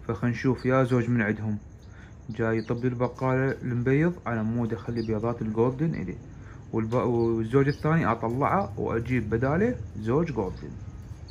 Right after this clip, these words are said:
خيولنا، خيولنا، تعال، ما، ما ينعرفن يا، ما يطبن بقالة، لا انا موجود، ما يطبن بقالة، وبس يسمع صوت الباب افتحه مال محمية،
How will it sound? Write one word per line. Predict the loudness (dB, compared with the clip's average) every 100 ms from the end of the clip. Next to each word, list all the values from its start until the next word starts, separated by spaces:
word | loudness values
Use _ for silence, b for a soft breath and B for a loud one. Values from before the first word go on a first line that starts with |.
| -14 -14 -12
خيولنا، | -4 -2 -2
خيولنا، | -2 2 4 4 2 0 -4 -10 -18 -16 -2
تعال، | 2 4 2
ما، | 6 8 6 2 -14 -20 -20 -14 -4
ما | 0 2
ينعرفن | 4 6 6 4 -2
يا، | 2 4
ما | 4
يطبن | 4 4 4 6
بقالة، | 4 8 8 10 8
لا | 6 6
انا | 4
موجود، | 0 0 4 2 2 -10 B B B -18 -4
ما | 4 6
يطبن | 6 2 4 4
بقالة، | 4 4 4 4
وبس | 6 4 4
يسمع | -2 0 4 4
صوت | 6 4 6
الباب | 4 8 8 8
افتحه | 2 0 4
مال | 6 6
محمية، | 4 2 2 0 -2